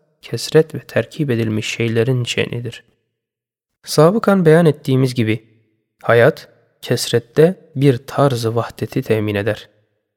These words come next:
Bir nevi bekaya sebebiyet verir. Demek vahdet ve beka ruhta esastır ki ondan kesrete sirayet eder. Ruhun fenası ya tahrip ve inhilal iledir. O tahrip ve inhilal ise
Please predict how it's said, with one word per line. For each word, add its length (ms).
Bir 140
nevi 540
bekaya 440
sebebiyet 580
verir. 440
Demek 380
vahdet 560
ve 140
beka 600
ruhta 440
esastır 480
ki 340
ondan 380
kesrete 520
sirayet 520
eder. 300
Ruhun 360
fenası 580
ya 140
tahrip 480
ve 120
inhilal 560
iledir. 420
O 40
tahrip 580
ve 140
inhilal 420
ise 400